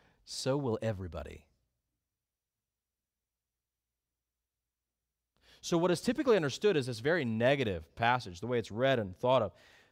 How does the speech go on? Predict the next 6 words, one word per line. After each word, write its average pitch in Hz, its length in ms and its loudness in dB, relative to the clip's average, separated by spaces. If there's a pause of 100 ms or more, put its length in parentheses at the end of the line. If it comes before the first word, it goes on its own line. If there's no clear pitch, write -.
(520)
Paul 208 300 6
has 139 220 0
given 127 440 -2
wonderful 127 680 -2
wor-, 113 280 -4
worth 107 600 -4